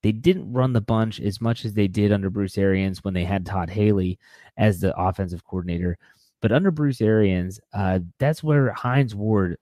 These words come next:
thrived in that bunch formation where they would have three or four players right over top of the tackle. Sometimes it was all receivers. Sometimes there were a couple tight ends. They really have flexibility. You put Jaylen Samuels out there, you can motion him.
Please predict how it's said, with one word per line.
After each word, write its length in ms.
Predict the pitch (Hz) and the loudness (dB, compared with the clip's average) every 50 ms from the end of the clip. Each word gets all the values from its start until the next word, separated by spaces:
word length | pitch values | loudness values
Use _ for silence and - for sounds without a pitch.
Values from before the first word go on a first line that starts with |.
| _ _ _ _ | _ _ _ _
thrived 720 | - - 104 110 113 110 101 92 90 82 78 76 73 - - _ _ _ _ _ _ _ - | -14 -8 -2 2 4 4 4 4 2 0 -2 -6 -8 -12 -20 _ _ _ _ _ _ _ -2
in 180 | 104 107 107 104 | -2 0 0 2
that 240 | 101 95 92 87 - _ _ _ - | 0 0 0 0 -4 _ _ _ -2
bunch 240 | 107 117 117 113 - | -2 -2 -2 -2 -6
formation 600 | - - 110 101 95 95 90 90 - - 90 87 | -8 -6 -4 -2 0 0 0 0 -2 -4 -8 -8
where 80 | 85 | -6
they 120 | 85 90 90 | -4 -4 -4
would 80 | 90 | -2
have 180 | - 101 95 90 | -2 -4 -4 -4
three 260 | - - - 120 123 | -6 -6 -4 -2 0
or 60 | 131 | -2
four 240 | 123 - - 113 113 | -2 -2 -2 -2 -2
players 500 | - - - 101 95 95 95 95 92 - | -2 0 2 2 4 4 2 0 -2 -2
right 280 | 110 98 110 120 113 - | -2 0 2 2 2 4
over 240 | 117 120 117 120 113 | 2 2 2 2 0
top 260 | - 117 110 110 - | 2 2 2 2 2
of 80 | 110 | 0
the 60 | 104 101 | -2 -2
tackle. 500 | - - 87 82 87 - 76 80 - _ _ - - - - _ _ | -2 0 0 0 -2 -4 -6 -10 -10 _ _ -20 -20 -20 -20 _ _
Sometimes 640 | - - - 110 107 104 104 92 - 107 101 95 92 | -12 -4 0 0 0 0 0 -4 -2 -2 -2 -2 -2
it 160 | 90 90 90 92 | -4 -4 -4 -4
was 160 | 92 90 92 | -2 -2 0
all 140 | 92 92 85 | 0 -2 -2
receivers. 640 | 87 - - 120 117 107 113 107 104 101 - - _ _ _ _ _ | -4 -2 0 2 2 4 4 2 0 0 -4 -10 _ _ _ _ _
Sometimes 480 | - - 123 120 104 107 110 107 98 92 | -6 -2 0 0 0 0 -2 -2 -2 -2
there 100 | 101 92 | -2 0
were 60 | 90 | 0
a 60 | 90 | 0
couple 280 | - - 101 90 92 90 | -2 -2 -4 -4 -4 -6
tight 260 | - - 87 85 85 | -6 -2 -2 0 2
ends. 400 | 95 101 107 104 101 101 95 - _ _ _ _ _ _ - | 4 4 4 4 2 0 -4 -8 _ _ _ _ _ _ -2
They 100 | 87 95 | 0 0
really 320 | 95 98 117 127 135 123 113 | 0 2 2 4 4 6 6
have 180 | 110 104 98 | 4 2 0
flexibility. 540 | - - 104 98 - - 92 98 95 90 87 | 0 0 0 0 -2 -2 0 2 2 2 0
You 140 | 87 107 123 | -2 -4 -2
put 180 | - 170 156 | -2 -2 -2
Jaylen 400 | - - 139 131 135 131 110 98 | 0 2 2 2 4 2 0 -2
Samuels 480 | - - 120 113 113 110 104 101 92 - | -2 -2 0 0 0 0 0 0 0 2
out 200 | 101 92 90 - | 2 2 2 2
there, 280 | - 90 90 90 87 - _ _ _ _ _ _ _ _ - | 2 2 2 2 0 -2 _ _ _ _ _ _ _ _ -4
you 100 | 107 107 | -2 0
can 160 | - 107 90 | 0 -2 0
motion 320 | 98 107 113 117 - - 127 | 0 0 0 0 0 0 0
him. 280 | 123 127 127 127 127 | 0 0 0 -2 -6